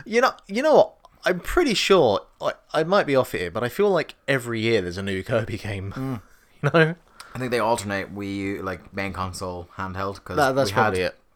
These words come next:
Speaker 2: the one where you had the mini drugs lab last year.
Speaker 1: Yeah, 'cause I had
Speaker 2: And
Speaker 1: the
Speaker 2: the year before that was,
Speaker 1: the
Speaker 2: uh,
Speaker 1: Wii U one, um,
Speaker 2: not Canvas
Speaker 1: Rainbow,
Speaker 2: Curse.
Speaker 1: Curse of the Rainbow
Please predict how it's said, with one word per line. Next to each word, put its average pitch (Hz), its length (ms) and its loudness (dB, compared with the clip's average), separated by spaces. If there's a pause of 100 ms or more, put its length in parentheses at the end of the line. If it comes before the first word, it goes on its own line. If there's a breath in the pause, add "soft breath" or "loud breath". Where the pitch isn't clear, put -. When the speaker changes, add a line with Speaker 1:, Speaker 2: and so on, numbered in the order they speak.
(380)
Speaker 2:
the 98 120 -10
one 104 220 -6
where 98 120 -2
you 95 80 -4
had 95 160 -4
the 92 60 -10
mini 95 240 -8
drugs 95 320 -6
lab 76 240 -6
last 78 320 -8
year. 78 160 -10 (340 loud breath)
Speaker 1:
Yeah, 107 220 2
'cause 110 200 -4
I 131 140 4
had 135 220 0
Speaker 2:
And 101 120 -2
Speaker 1:
the 101 40 2
Speaker 2:
the 120 80 4
year 104 140 0
before 95 320 -2
that 95 200 0
was, 82 640 -8
Speaker 1:
the 92 120 -4
Speaker 2:
uh, 87 220 -2
Speaker 1:
Wii 101 180 -2
U 98 320 -4
one, 90 460 -4
um, 87 480 -8
Speaker 2:
not 98 200 -6
Canvas 101 40 -2 (220)
Speaker 1:
Rainbow, 98 80 -8
Speaker 2:
Curse. 87 460 -2
Speaker 1:
Curse 117 300 -2
of 101 60 -4
the 98 80 -8
Rainbow 107 360 -2